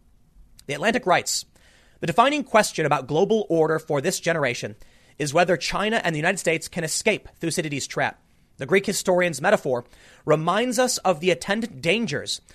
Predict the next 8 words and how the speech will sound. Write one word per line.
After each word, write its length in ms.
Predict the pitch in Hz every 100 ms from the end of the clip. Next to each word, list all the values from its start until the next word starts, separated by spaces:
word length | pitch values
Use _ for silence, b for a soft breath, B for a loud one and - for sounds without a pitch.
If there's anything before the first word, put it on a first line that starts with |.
| b
when 140 | - 143
a 40 |
rising 500 | 117 143 208 214 240
power 400 | 233 175 175 170
rivals 440 | 135 139 160 165 156
a 80 |
ruling 340 | 143 214 214 131
power, 340 | 139 104 -